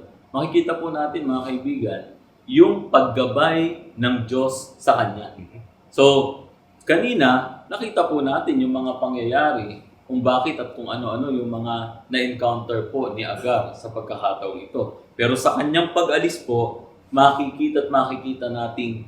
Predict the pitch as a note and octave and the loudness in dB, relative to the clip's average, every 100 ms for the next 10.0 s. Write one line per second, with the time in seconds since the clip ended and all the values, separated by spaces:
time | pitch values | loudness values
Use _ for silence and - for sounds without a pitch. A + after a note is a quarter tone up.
0 | - _ _ A2+ D#3 D3+ D#3+ E3 D3 C#3 | -18 _ _ 2 4 6 6 6 4 4
1 | B2+ B2 A#2+ - D#3+ D#3+ D#3+ - - - | 4 4 2 -2 -4 -4 -4 -8 -18 -20
2 | _ C#3 G3 G#3 G#3 G#3 A#2 G2+ G2 - | _ 0 2 2 0 -2 -4 -4 -6 -8
3 | - - C#3 D3+ - C3 A2 G#2+ F#2+ G2+ | -16 -8 -6 -2 2 2 2 -6 -10 -14
4 | G2+ F2 F#2+ G2 G2 F2+ F#2+ F#2+ - A2+ | -16 -12 -10 -8 -6 -6 -6 -10 -6 -4
5 | F#2 A2+ - - - C#3+ C3+ C#3 C#3 C3+ | 2 2 2 -4 0 2 4 4 4 2
6 | C3+ - C3 C#3 B2+ G2+ G2+ - - - | 0 0 -2 0 -2 -2 -6 -14 -20 -20
7 | - - B2 B2 B2 C3 C3+ B2+ A#2 B2 | -20 -4 2 4 4 2 2 2 0 -2
8 | C3 G#2+ - G#2+ G2 F2+ F#2 G#2 F#2+ F#2+ | -4 -4 -6 -10 -4 -4 -2 -6 -8 -12
9 | F#2+ A2 B2+ C#3 C3 C3 B2 A#2 A2 A2+ | -14 0 2 4 0 -4 -4 -2 -4 -4